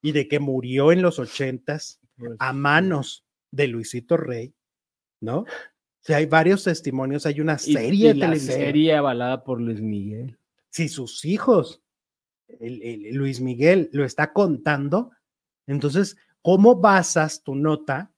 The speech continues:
Speaker 1: en esta mujer que apareció?
Speaker 2: Ujú.
Speaker 1: ¿No?
Speaker 2: Pues porque les daba rating.
Speaker 1: Pues sí.
Speaker 2: Yo sí le creo a Gaby, dice Cintia. ¿Cuál es la pregunta de la encuesta? Pues que,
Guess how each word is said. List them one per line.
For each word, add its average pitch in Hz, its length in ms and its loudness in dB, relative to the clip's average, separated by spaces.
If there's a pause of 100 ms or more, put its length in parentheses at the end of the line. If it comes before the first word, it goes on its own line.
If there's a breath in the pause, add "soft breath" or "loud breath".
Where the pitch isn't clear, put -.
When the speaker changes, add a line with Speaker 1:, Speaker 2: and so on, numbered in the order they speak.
(440)
Speaker 1:
en 139 220 -4
esta 143 320 -2
mujer 160 480 -2
que - 80 -4
apareció? 147 680 -4 (160)
Speaker 2:
Ujú. 104 460 -12
Speaker 1:
¿No? 233 280 0 (260)
Speaker 2:
Pues 147 120 -10
porque 127 220 -6
les 104 120 -6
daba 98 180 -4
rating. 95 280 -14 (180)
Speaker 1:
Pues 110 200 -10
sí. 104 240 -10
Speaker 2:
Yo 170 220 6
sí 160 140 2
le 208 160 8
creo 202 220 8
a 185 100 10
Gaby, 165 420 6
dice 156 340 0
Cintia. 101 1300 -4
¿Cuál 165 180 6
es 185 60 4
la 190 140 4
pregunta 156 400 2
de 156 60 6
la 147 100 4
encuesta? 156 1600 2
Pues 127 200 -6
que, 117 320 -8